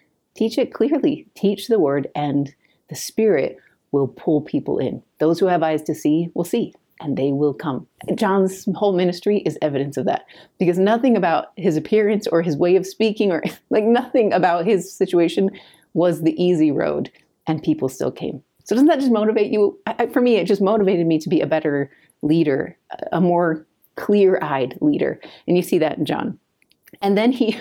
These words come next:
<laughs> he comes out pretty strong. So one of the things John has to do is he has to correct those who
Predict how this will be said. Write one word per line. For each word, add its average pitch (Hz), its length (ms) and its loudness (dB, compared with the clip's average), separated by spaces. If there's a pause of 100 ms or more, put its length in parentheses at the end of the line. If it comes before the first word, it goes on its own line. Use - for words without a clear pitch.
(120)
<laughs> - 140 -20
he - 100 -2
comes 240 300 0
out 247 180 -2
pretty 277 220 2
strong. 208 360 -2 (260)
So 233 140 4
one 240 220 4
of 269 80 2
the 294 60 0
things 233 260 2
John 185 300 0
has 170 220 -4
to 196 60 0
do 240 160 4
is 190 140 2
he 196 140 -2
has 175 220 -2
to 170 220 0 (340)
correct 196 500 0
those 156 320 2
who 156 400 2